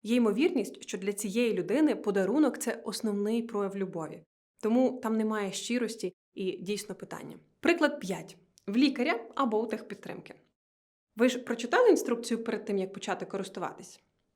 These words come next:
Це не влучне запитання, а сподівання. Якщо це запитання до людини, яка звернулася в технічну підтримку, то відповідь "ні" може їй коштувати відмови у гарантійному обслуговуванні, і вона не скаже правду. Якщо ми говоримо таке лікарю,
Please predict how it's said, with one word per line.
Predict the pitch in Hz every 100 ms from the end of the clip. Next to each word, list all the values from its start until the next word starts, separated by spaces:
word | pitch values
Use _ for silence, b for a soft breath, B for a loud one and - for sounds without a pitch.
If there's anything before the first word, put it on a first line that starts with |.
| _ -
Це | - 226
не | 254
влучне | 233 254 254 190
запитання, | 175 175 165 151 151
а | 190
сподівання. | 233 - 285 214 170 - _ _ _ -
Якщо | 254 262 311
це | 247
запитання | 247 247 262 254
до | 226 233
людини, | 233 233 220
яка | 202 202 202
звернулася | 208 202 208 196 196
в |
технічну | - 190 339 381 240
підтримку, | - - 170 160 - - -
то | 214
відповідь | 233 - 196 190 -
"ні" | 190 170 220 311 _ _
може | 392 370
їй | 269
коштувати | 240 269 269 233 226
відмови | 208 175 175 214 240
у | 196
гарантійному | 202 202 196 180 180 196
обслуговуванні, | 208 311 311 311 170 165 -
і | 254
вона | 220 175 180 285 - _
не | 349
скаже | 381 381 175 165
правду. | - - - _ _ _ _ -
Якщо | 285 415
ми | 339
говоримо | 285 294 294 254
таке | 233 202
лікарю, | 202 370 - 240 233